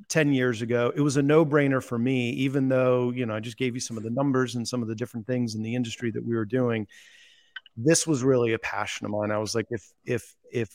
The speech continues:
if, I, if we can put together an organization that helps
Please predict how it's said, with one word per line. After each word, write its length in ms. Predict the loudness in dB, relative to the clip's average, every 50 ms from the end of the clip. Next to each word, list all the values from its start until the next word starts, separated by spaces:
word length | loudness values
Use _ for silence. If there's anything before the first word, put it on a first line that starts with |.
| -16 _ _ _ _
if, 280 | -8 -8 -8 -10 -14 _ _ -10
I, 180 | -8 -6 -4 -4
if 160 | -4 -4 -2 0
we 120 | -2 0
can 160 | 0 -2 -2
put 140 | -2 -2 -4
together 420 | -2 -2 0 0 2 2 2 2
an 80 | 2 2
organization 920 | 2 2 2 2 0 0 0 0 0 0 0 -2 -4 -4 -4 -4 -4 -6 -4 -2
that 160 | -2 -2 0
helps 440 | 0 2 2 2 2 0 -4 -10